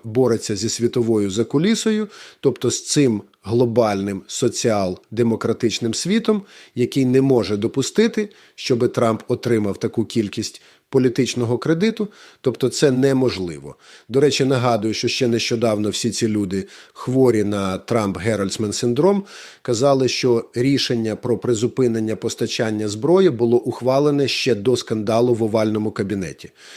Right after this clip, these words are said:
Що скандал в овальному кабінеті був усього лиш приводом, влаштованим Трампом, а насправді йому потрібен був привід, щоби припинити постачання зброї.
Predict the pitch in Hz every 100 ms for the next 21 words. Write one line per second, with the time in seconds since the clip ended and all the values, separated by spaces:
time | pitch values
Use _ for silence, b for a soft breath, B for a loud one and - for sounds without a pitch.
0 | B - 120 - 127 120 117 107 113 117
1 | 107 107 107 117 107 113 107 107 101 104
2 | 120 - 120 107 107 107 - 123 107 101
3 | 98 95 107 - 120 110 117 120 165 208
4 | 220 220 220 120 110 117 110 98 107 110
5 | 104 107 113 113 110 107 107 - 123 113
6 | 98 123 101 - 113 113 110 101 98 107
7 | - 110 - 107 107 101 113 170 202 208